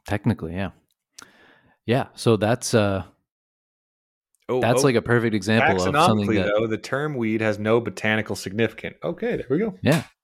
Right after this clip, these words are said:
Speaker 1: Yeah, that's exactly, that's exactly it. Weed is not a natural kind. Weeds are not a natural kind because it's a grouping that we sort of put on the world. We impose it on the world because of our interests.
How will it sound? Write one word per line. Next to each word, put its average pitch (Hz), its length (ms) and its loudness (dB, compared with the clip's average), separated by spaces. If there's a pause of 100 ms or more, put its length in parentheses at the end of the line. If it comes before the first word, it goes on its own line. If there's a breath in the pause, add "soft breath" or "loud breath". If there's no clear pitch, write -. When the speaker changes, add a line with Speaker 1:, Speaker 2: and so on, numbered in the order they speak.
(300)
Speaker 1:
Yeah, 175 220 -2
that's 90 160 -2
exactly, 110 440 2
that's 101 260 -4
exactly 110 380 0
it. - 200 -6 (680 soft breath)
Weed 120 380 2
is 104 180 -4
not 107 280 2
a 107 40 0
natural 104 380 -4
kind. 95 320 -4
Weeds 110 240 2
are 104 60 2
not 104 200 2
a 107 60 0
natural 95 340 -6
kind 101 320 -2
because 92 560 -6
it's 107 200 -10
a 98 60 -2
grouping 95 560 -4 (600)
that 101 160 -6
we 123 340 6
sort 104 220 0
of - 180 -10
put - 280 4
on 113 180 0
the 101 80 -4
world. 95 420 -2
We 104 140 0
impose 110 400 2
it 101 80 -2
on 98 140 -4
the 92 80 -8
world 90 420 -6 (1400)
because 92 460 -2
of 95 180 -6
our 85 160 0
interests. - 640 -10